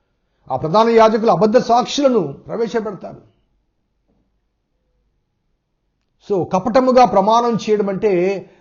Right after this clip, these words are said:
ఆ, ఆ, డిసీట్‌ఫుల్‌గా, డిసీట్‌ఫుల్‌గా, మోసపూరితంగా, అన్యాయంగా, అక్రమంగా ప్రమాణం చేయడం. కొన్ని కొన్నిసార్లు, ఆ, ఒక, ఒకరిని,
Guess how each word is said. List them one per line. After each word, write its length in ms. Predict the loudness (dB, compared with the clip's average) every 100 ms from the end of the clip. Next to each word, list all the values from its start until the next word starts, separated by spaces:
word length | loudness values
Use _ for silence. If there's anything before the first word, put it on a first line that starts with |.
| _ -6 2
ఆ, 340 | 2 2 -2 -18 _
ఆ, 420 | -4 0 0 -2 -6 -12 -20 _ _ -10 -2
డిసీట్‌ఫుల్‌గా, 840 | 0 2 0 0 0 0 0 -4 -8
డిసీట్‌ఫుల్‌గా, 600 | -12 -10 -10 -12 -12 -12
మోసపూరితంగా, 1000 | -8 -2 -2 -2 -2 -2 -2 -6 -8 -14 -20 _ _ _ _ _
అన్యాయంగా, 720 | -6 -4 0 0 -2 -6 -10 -12
అక్రమంగా 560 | -14 -8 -6 -6 -6 -6
ప్రమాణం 360 | -8 -14 -18
చేయడం. 340 | -20 -20 -20 _ _ _ _ _ _ _ _ _ _ _ _ _ _ _ _ _ _ _ _ _ _
కొన్ని 160 | -14 -10
కొన్నిసార్లు, 760 | -10 -10 -10 -6 -4 -4 -6 -14 _ _ _ _ -8
ఆ, 240 | -4 -4
ఒక, 300 | -4 -8 -10
ఒకరిని, 680 | -6 -6 -4 -2 -2 -4